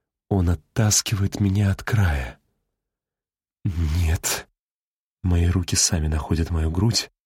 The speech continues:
Тело жаждет освобождения. Он засасывает мой клитор в рот, проводя зубами по моей киске. «Прогуляться по дикой стране с ковбоем,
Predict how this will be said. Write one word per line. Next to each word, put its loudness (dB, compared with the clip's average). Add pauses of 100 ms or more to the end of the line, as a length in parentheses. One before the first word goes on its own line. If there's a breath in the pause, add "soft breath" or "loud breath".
(400)
Тело -2
жаждет 0
освобождения. 0 (1080)
Он -2
засасывает -2
мой -6
клитор -2
в -2
рот, 0 (880 soft breath)
проводя 0
зубами 0
по -4
моей 0
киске. -6 (1040)
«Прогуляться 0
по -2
дикой -2
стране 0
с 0
ковбоем, -2